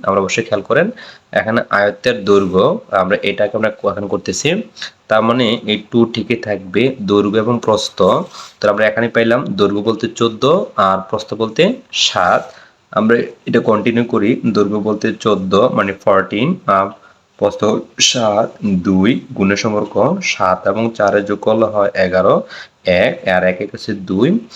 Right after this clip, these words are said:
দুই গুণ হবে দুটোর হাতে, দুই একে দুই, দুই দুগুণে হচ্ছে চার, তার মানে আমাদের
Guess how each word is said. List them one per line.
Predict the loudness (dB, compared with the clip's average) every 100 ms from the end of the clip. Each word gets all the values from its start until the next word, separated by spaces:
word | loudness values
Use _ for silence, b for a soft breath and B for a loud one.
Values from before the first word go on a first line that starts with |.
| B B -8
দুই | 0 2 4 2 0
গুণ | -2 0
হবে | 0 0
দুটোর | 0 0
হাতে, | 0 -2
দুই | -2 -2 0
একে | 0 -2
দুই, | -2 -2 0 2 0
দুই | -2
দুগুণে | 0 0 -2
হচ্ছে | -2 -2 -2 -10
চার, | -2 0 0 -2
তার | 0
মানে | 2
আমাদের | 2 2 0